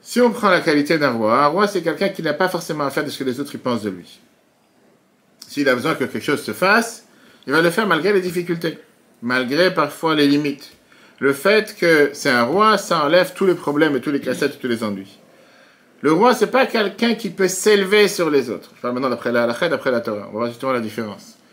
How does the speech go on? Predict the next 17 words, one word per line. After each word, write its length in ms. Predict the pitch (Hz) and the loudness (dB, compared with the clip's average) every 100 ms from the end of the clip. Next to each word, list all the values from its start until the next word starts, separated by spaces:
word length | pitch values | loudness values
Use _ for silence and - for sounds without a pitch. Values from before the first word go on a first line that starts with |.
| - - | -20 -8
Pourquoi ? 560 | - 147 139 120 117 - _ _ _ _ - _ | -2 0 4 4 2 -4 _ _ _ _ -20 _
Parce 200 | 139 135 | -4 -2
que 80 | 170 | 2
la 100 | 160 | 4
halakha 300 | 160 160 254 | 4 2 2
te 100 | 214 | 2
dit 160 | 233 214 | 0 0
que 100 | 185 | 2
le 120 | 165 | 2
roi, 180 | 196 226 | 2 0
il 60 | |
devait 180 | 190 190 | 2 4
être 160 | 196 196 | 4 2
forcément 500 | 220 214 196 202 180 | -4 -4 0 2 4
un, 180 | 170 165 _ - | 2 -4 _ -8
quelqu'un 360 | 147 147 175 | -6 -2 -2
d'humble. 380 | 160 160 123 | 0 0 -2